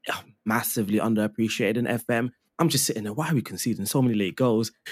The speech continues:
And then I go to my, uh, comparison screen. So the comparison screen, squad planner on the left-hand side,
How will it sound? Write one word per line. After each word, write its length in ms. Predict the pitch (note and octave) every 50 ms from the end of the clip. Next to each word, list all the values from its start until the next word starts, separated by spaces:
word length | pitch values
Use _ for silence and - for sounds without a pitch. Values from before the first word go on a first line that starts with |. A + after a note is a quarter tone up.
| - _ _ -
And 100 | E3 E3+
then 80 | E3+
I 100 | E3+ E3+
go 200 | D3+ F3+ F#3 F#3
to 160 | D#3+ - D#3
my, 300 | D3 D3+ D3 C#3 C3+ C3 C3+
uh, 200 | - C3+ B2+ B2+
comparison 640 | B2 - B2 A#2 - - C#3 C3 B2+ - - C3 B2+
screen. 500 | B2 - - C#3 C#3+ C3+ C#3 D3+ D3 D3+ -
So 300 | - - C3+ B2 B2+ B2+
the 100 | A#2+ C3+
comparison 580 | - D3 B2 B2 C#3+ C#3 C#3 C#3 - D3+ C#3 C3
screen, 440 | C3 - - - C#3 C3+ C#3+ D3 C#3
squad 360 | C#3+ - - - D3+ - -
planner 220 | - C#3 C3 B2+
on 120 | - B2 B2+
the 80 | B2
left-hand 340 | B2+ B2 - - G2+ G2+ G#2
side, 360 | - - D#3 C#3 C#3 C3+ C3